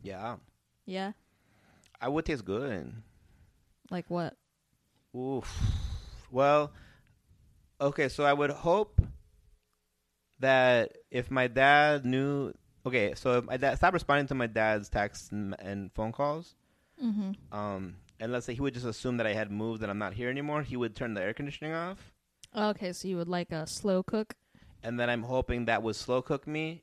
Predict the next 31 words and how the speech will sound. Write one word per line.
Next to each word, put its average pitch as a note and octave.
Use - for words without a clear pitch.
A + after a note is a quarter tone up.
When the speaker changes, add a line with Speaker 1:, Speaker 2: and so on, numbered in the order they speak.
Speaker 2:
Yeah. D3
Speaker 1:
in B2+
a C3
way. C#3
Speaker 2:
But F#3+
not F#3
the F3
dogs? F3+
Speaker 1:
They A#2
wouldn't C#3+
die A2+
from G#2+
Speaker 2:
Being F#3
hot? F3
Speaker 1:
It's, D#3+
it's D#3+
September, E3+
right? E3
So G#2+
Speaker 2:
Okay. E3+
Speaker 1:
I C3+
don't F3
think C3
they A#2
would G2
Speaker 2:
Probably -
Speaker 1:
die. -
Speaker 2:
cool F#3+
off E3+
at -
night. D#3